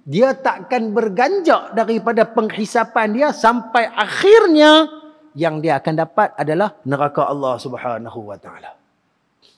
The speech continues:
Hisab ni, kalau kita selalu duk sebutlah, bila mai cerita bab kabair ni, bab hisab ni, memang tak boleh lari lah. Sebab cerita dosa-dosa besar ni kat dunia kita boleh terlepas, tuan.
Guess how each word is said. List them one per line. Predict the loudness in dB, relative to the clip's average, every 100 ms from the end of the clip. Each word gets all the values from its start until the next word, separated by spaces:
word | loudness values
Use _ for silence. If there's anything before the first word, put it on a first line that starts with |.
| _ _ _ _ _ _ _ _ _ _ _ _ _ -10
Hisab | -8 -4 -2 -2 -2
ni, | -2 -2
kalau | -2 -2
kita | -2 0 0 0
selalu | -2 0 -2 -6
duk |
sebutlah, | -6 -6 -6 -8
bila | -4 -4
mai | -2 -4
cerita | -6 -6 -4 -4
bab | -4
kabair | -2 -2 0 -2 0
ni, | 0
bab | 0 -2
hisab | -2 0 0
ni, | 0 0
memang | 0 -2
tak | -2
boleh | -2 2
lari | 0 0 -4
lah. | -8 _ _ _ _ _
Sebab | -2 0 0 -4 -4
cerita | -2 2 4
dosa-dosa | 6 4 4 2 2 2
besar | 0 -2 -4
ni | -4
kat | -2 0
dunia | 0 -2
kita | 0 0
boleh | 0 -2
terlepas, | -2 -2 -4
tuan. | -4